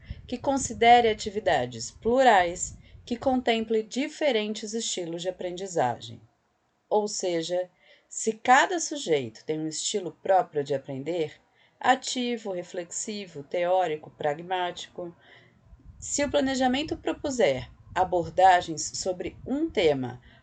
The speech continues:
problematizadas a partir de cada uma destas óticas,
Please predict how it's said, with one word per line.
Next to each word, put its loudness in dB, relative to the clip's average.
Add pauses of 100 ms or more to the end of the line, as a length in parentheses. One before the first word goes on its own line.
(160)
problematizadas 2
a -4
partir -4
de -12
cada 2
uma -2
destas 2
óticas, -2